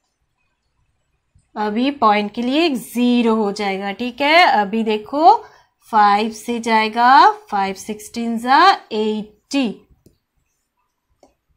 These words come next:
ठीक है। अभी देखो पॉइंट एडजस्ट होगा,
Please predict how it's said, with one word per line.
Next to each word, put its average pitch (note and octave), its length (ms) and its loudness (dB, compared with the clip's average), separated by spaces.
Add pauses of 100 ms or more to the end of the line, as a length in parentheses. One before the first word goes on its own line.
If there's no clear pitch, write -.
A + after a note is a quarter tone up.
(920)
ठीक C4 180 -4
है। D#4+ 260 6 (220)
अभी A#3+ 460 0
देखो B3 360 0
पॉइंट B3 480 -2
एडजस्ट A#3+ 680 -4
होगा, G#3+ 460 4